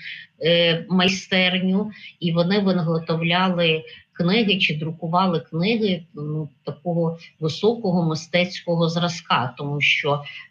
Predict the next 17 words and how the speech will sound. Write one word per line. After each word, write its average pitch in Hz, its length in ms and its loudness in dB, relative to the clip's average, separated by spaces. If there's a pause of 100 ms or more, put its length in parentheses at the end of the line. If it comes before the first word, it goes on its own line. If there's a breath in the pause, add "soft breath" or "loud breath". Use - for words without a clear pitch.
е, 139 640 2
вони 165 380 2
брали 180 680 4
за 151 220 -4
основу, 160 880 -2 (380 loud breath)
е, 143 300 2
книги, 185 480 2
які 170 420 0
видавалися 160 840 0
в 135 200 -4
період, 160 500 -2 (120)
е, 135 480 0
Ренесансу, 156 1120 0 (120)
барокові 165 920 0
книги 156 460 -2
Західної 147 800 -4
Європи. 139 560 -6